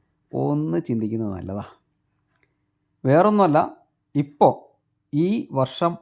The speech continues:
ഓ, ഏപ്രിൽ മാസം ഉൾപ്പെടെ ഒരുപാട് നിയമങ്ങൾ മാറിയിട്ടുണ്ട്. ഞാൻ അതിനെക്കുറിച്ചൊന്നും ഇവിടെ പറയാൻ ആഗ്രഹിക്കുന്നില്ല. കാര്യങ്ങൾ സ്വന്തം ജീവിതം ഹോമിക്കുന്നതിന് മുമ്പ്,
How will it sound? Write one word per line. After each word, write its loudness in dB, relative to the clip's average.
ഓ, -6
ഏപ്രിൽ -2
മാസം 0
ഉൾപ്പെടെ -4
ഒരുപാട് -2
നിയമങ്ങൾ -2
മാറിയിട്ടുണ്ട്. -4
ഞാൻ -4
അതിനെക്കുറിച്ചൊന്നും -4
ഇവിടെ -4
പറയാൻ -4
ആഗ്രഹിക്കുന്നില്ല. -4
കാര്യങ്ങൾ 4
സ്വന്തം 2
ജീവിതം 2
ഹോമിക്കുന്നതിന് 0
മുമ്പ്, -2